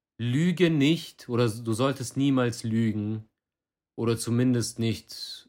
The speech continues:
irgendwas machen. Irgendwie war, hat er sowas mal,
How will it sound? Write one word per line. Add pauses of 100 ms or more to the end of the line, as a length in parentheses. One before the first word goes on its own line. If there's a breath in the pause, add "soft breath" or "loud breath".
irgendwas
machen.
Irgendwie
war,
hat
er
sowas
mal,